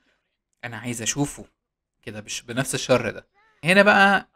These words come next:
نقف، هنرجع للمانجا لان الاحداث بقى من هنا هتبتدي تمشي مع بعض، ان جدي يوجي واقف في المحل بتاعه ومعاه الكارت،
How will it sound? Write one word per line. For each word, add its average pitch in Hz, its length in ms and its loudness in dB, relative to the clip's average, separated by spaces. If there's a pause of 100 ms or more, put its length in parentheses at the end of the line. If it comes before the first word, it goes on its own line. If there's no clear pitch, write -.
نقف، 180 400 0
هنرجع 180 320 4
للمانجا 165 480 2
لان 190 360 0
الاحداث 170 500 -2
بقى 175 200 6
من 156 120 -4
هنا 156 200 -4
هتبتدي 170 680 -12 (300)
تمشي 160 260 -4
مع 123 140 0
بعض، 101 300 -2 (160)
ان 117 280 -18
جدي 156 380 -6
يوجي 170 320 -6
واقف 175 460 0
في - 100 -14
المحل 147 440 -4
بتاعه 175 600 2
ومعاه 123 280 -6
الكارت، 165 420 -4